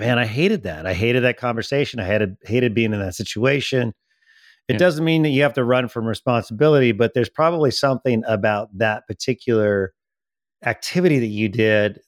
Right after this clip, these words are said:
Speaker 1: that you're not good at or you shouldn't be doing. And there's probably someone else who could be doing that who is amazing at it.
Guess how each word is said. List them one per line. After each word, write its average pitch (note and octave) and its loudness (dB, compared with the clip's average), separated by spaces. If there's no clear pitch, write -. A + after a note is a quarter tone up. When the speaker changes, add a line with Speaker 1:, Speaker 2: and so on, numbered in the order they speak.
Speaker 1:
that B2 0
you're B2 2
not C3 0
good C3 4
at G#2+ 4
or A2+ 0
you A#2 2
shouldn't D#3+ 2
be A#2+ 4
doing. G#2+ 2
And G#2+ 2
there's A2+ 2
probably C3 2
someone C3+ 2
else C3+ 0
who A2+ 0
could G#2 -2
be G#2+ 2
doing A2+ 2
that A#2+ 0
who E3+ -4
is F#3+ 2
amazing G#3+ 4
at B2+ 4
it. G2+ -8